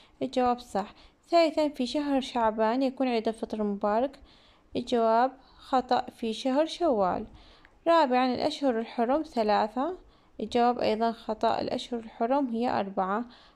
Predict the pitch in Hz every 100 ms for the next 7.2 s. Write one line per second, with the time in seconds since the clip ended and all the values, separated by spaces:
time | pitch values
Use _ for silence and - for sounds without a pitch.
0 | _ - 311 294 269 254 262 311 302 -
1 | 233 285 277 262 233 240 233 240 285 311
2 | - - _ 247 247 240 226 233 254 -
3 | 302 269 254 220 220 226 240 233 - -
4 | - 254 247 - 240 262 269 330 254 254
5 | 269 214 233 285 226 226 285 302 - 214
6 | 208 247 277 226 226 220 277 311 - 196
7 | -